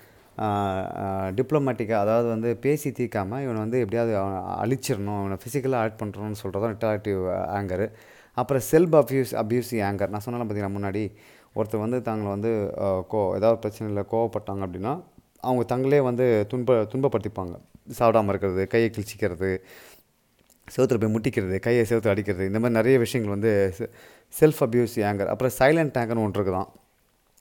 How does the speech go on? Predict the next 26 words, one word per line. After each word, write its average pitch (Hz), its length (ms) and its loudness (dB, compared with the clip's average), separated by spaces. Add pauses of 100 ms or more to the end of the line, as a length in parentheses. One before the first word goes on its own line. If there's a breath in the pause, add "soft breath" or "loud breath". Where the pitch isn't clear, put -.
(120)
அப்புறம் 110 360 0
வெர்பல் 120 380 8
ஆங்கர் 107 300 2
ஒன்று 98 220 0
இருக்குதாம். 90 360 -2
இந்த 127 220 0
மாதிரி 135 40 -2
நிறைய 117 400 2
எக்கச்சக்கமான 104 880 -4 (1040)
கோவ 135 240 8
வகைகள் 110 340 4
இருக்குன்றது 110 640 0 (460 loud breath)
நான் 95 240 -6
பார்த்தப்போ 117 220 0
எனக்கே 117 360 -4
ஆச்சரியமா, 113 420 -4
"அடேங்கப்பா, 113 440 -2
இவ்வளோ 117 260 -2
விஷயங்கள் 123 440 -4
இருக்குதா 92 240 -6
கோவத்துல?" 107 300 0
அப்படின்னு. 95 400 -4 (720 loud breath)
அப்புறம் 147 560 2
ஒரு 113 240 2
சின்ன, 131 460 -2
ஆ, 92 420 -2